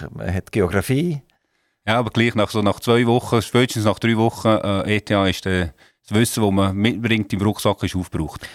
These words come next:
Speaker 1: Spricht nicht unbedingt Entweder für die gü-, gymnasiale Stufe generell oder für Kante Solothurn?
Speaker 2: Nein, ich glaube, Kante Solothurn ist gut aufgestellt. Also, dann gut aufgestellt gewesen, glaube ich, auch heute noch.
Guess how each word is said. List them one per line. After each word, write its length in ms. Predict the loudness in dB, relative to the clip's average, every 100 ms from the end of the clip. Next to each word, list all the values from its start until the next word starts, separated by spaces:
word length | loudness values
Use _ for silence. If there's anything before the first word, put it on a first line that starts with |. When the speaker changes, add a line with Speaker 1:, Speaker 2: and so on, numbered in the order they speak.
| -14
Speaker 1:
Spricht 580 | -10 -2 0 0 -2 -6
nicht 340 | -6 -6 -2
unbedingt 680 | -2 -2 -2 -4 -4 -4 -6 -14 _ -20 -4
Entweder 480 | -2 0 -2 -4 -6
für 140 | -8
die 140 | -12
gü-, 180 | -8 -8 -4
gymnasiale 560 | -2 0 2 2 2
Stufe 360 | 0 -2 -2 -2
generell 600 | -2 0 2 2 2 -2 0
oder 280 | 0 0
für 160 | -8 -12 -4
Kante 360 | -2 -2 -2
Solothurn? 540 | 0 2 0 -6 -8 -10 -14 -20 -20 _
Speaker 2:
Nein, 140 | 2 4
ich 60 |
glaube, 220 | 2 0
Kante 260 | 0 -2 2
Solothurn 340 | 2 2 2
ist 100 | 0
gut 240 | 2 0 0
aufgestellt. 500 | -4 -2 -2 -2 -2
Also, 240 | -2 -4 -6 _
dann 280 | -2 2 2
gut 240 | 2 0 -2
aufgestellt 360 | -2 0 0
gewesen, 160 | -2 -2
glaube 200 | 0 0
ich, 60 |
auch 80 | 2
heute 180 | 0 2
noch. 180 | 0